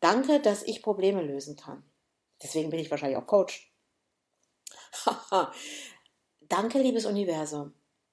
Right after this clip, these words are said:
Und was brauche ich jetzt? Dass ich in dieses Feld des Übens komme, der Leichtigkeit und Freude und mit vollem Genuss an dieser Fülle meines Lebens teilzuhaben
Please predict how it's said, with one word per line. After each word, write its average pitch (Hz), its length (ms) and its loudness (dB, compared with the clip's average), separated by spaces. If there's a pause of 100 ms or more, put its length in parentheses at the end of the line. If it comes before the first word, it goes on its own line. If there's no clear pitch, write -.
Und - 320 -10
was 254 300 0
brauche 180 340 -2
ich - 200 -8
jetzt? - 540 -8 (1300)
Dass 170 160 -6
ich - 260 -8
in 156 120 -6
dieses 151 280 -6
Feld - 440 4
des 180 140 -4
Übens 233 380 -4
komme, 139 460 -6 (440)
der 147 120 -4
Leichtigkeit 170 840 -4
und 151 140 -12
Freude 160 640 0 (420)
und 170 160 -4
mit 156 200 -6
vollem 254 640 4
Genuss 196 500 0
an 160 140 -8
dieser 151 260 -8
Fülle 220 680 4 (540)
meines 175 480 -2
Lebens 160 360 -4
teilzuhaben 143 960 -8